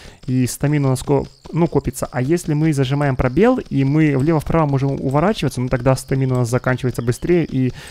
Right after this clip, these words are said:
а, мы начинаем падать, потому что <laughs> Ну, спрячь ты его уже. Вот. М, и мы падаем, как бы не управ-, не справляемся с управлением. Хотя довольно-таки неплохо. Ну, шесть скиллов как-то,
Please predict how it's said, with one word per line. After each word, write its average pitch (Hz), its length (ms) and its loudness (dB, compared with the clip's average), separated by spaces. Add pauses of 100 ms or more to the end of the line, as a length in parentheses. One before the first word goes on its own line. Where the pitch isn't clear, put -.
(320)
а, 120 180 2
мы 131 300 4
начинаем 123 440 0
падать, 139 300 2
потому 117 260 -4
что - 240 -2 (200)
<laughs> - 100 -16 (1300)
Ну, 139 120 -2
спрячь - 340 -2
ты - 100 -2
его 113 160 0
уже. 107 220 -2 (400)
Вот. 123 420 4
М, 120 420 -4 (160)
и 180 140 0
мы 175 140 6
падаем, 147 420 4
как 117 160 -2
бы 113 80 -2
не 113 80 0
управ-, 120 320 0
не 143 160 -2
справляемся 139 460 -2
с - 100 -2
управлением. 110 480 0
Хотя 196 260 0
довольно-таки 147 340 0
неплохо. 117 400 -2
Ну, 175 160 0 (200)
шесть 156 300 -4
скиллов 139 360 -2
как-то, - 380 -6